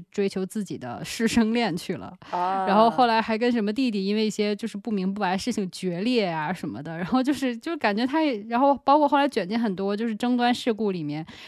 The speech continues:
Speaker 1: 然后自己也会不停地去，就是各种去怼天怼地的那一种，我觉得，哦，这个人其实还蛮有意思的，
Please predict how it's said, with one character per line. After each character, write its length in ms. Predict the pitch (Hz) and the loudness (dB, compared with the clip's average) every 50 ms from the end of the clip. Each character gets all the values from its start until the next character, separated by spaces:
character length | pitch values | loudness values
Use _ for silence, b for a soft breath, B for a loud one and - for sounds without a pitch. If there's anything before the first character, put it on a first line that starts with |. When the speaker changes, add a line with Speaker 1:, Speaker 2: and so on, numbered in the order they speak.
| B B - | B B -2
Speaker 1:
然 100 | 180 190 | -2 -2
后 40 | 196 | -2
自 180 | - 240 226 | -2 -4 -2
己 80 | 214 220 | -2 -2
也 100 | 185 160 | -2 -2
会 160 | 156 208 208 | -2 -4 -2
不 120 | 202 226 | -2 -2
停 160 | 214 202 185 180 | -2 -2 -2 -2
地 100 | 196 202 | -4 -4
去， 160 | - - 220 | -4 -4 -4
就 100 | 208 220 | -2 -2
是 80 | 202 202 | -4 -2
各 180 | - - 226 214 | 0 0 0 0
种 220 | 196 170 156 160 | 0 -2 -4 -6
去 160 | - - 208 | -6 -6 -8
怼 200 | 185 - 196 - | -6 -4 -6 -4
天 220 | 160 - 208 214 214 | -2 0 0 0 0
怼 160 | 202 170 165 | 0 -4 -4
地 180 | 165 - 233 214 | -4 -2 -2 -2
的 60 | 202 | -2
那 160 | 196 190 185 | -2 -2 -4
一 80 | 180 170 | -6 -6
种， 160 | 160 151 143 | -8 -8 -6
我 140 | 170 202 202 | -4 -4 -2
觉 120 | 220 226 | 0 0
得， 80 | 240 240 | 0 0
哦， 220 | 254 269 269 262 - | -2 -2 -4 -6 -6
这 120 | - 277 262 | -6 -4 -2
个 60 | 233 | -2
人 140 | 214 214 196 | -2 -2 -2
其 120 | - 233 | -4 -4
实 80 | 220 214 | -2 -2
还 120 | 240 233 | -2 -2
蛮 180 | 226 185 165 170 | -2 -2 -2 -2
有 160 | 170 151 139 | -4 -4 -4
意 160 | 190 185 165 | -6 -8 -8
思 240 | 160 - - - 135 | -10 -12 -12 -14 -14
的， 240 | 135 131 135 - | -16 -16 -18 -18